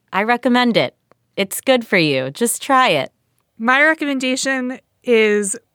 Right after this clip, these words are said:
Speaker 2: getting a latte and going for a walk with a latte. I have been on a latte streak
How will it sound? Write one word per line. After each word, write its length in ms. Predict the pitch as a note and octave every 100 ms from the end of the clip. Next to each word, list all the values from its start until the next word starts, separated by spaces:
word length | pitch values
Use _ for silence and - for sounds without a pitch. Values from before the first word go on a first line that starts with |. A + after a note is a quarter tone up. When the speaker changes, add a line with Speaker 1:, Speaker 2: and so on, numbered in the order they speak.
| _
Speaker 2:
getting 380 | A#3+ A#3 A#3+ A3+
a 100 | G#3+
latte 800 | G3+ F#3+ F3+ G3+ F3 F#3+ A3 -
and 400 | A#3 A3+ G3 F#3
going 320 | - G3 F#3+ F#3
for 140 | G3+
a 100 | F#3
walk 340 | F#3 F#3+ - -
with 140 | A3
a 60 | G3
latte. 680 | F#3 F#3 - - F3+ B3+ B3 - - _ -
I 180 | A3+
have 220 | A3+ A#3+ G#3
been 240 | A3+ A3
on 360 | A3 A3 G#3 G3+
a 80 | A3
latte 640 | G#3+ G#3 G#3 A3+ G#3+ G#3 G3
streak 580 | - - G#3 G3+ -